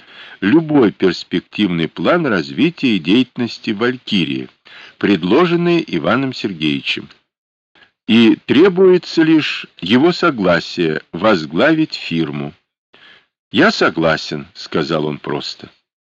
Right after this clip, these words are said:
А оказалось все непросто, ибо после документальных формальностей Августа отвела Ивана Сергеевича в зал приемов и оставила одного.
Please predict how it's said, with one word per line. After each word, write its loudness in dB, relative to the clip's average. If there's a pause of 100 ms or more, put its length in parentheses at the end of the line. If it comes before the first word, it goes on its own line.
(1040)
А 4
оказалось 2
все 0
непросто, -8 (720)
ибо 2
после 0
документальных 0
формальностей -4 (600)
Августа 0
отвела 0
Ивана -2
Сергеевича -4
в -8
зал -4
приемов -4 (420)
и -2
оставила 0
одного. -6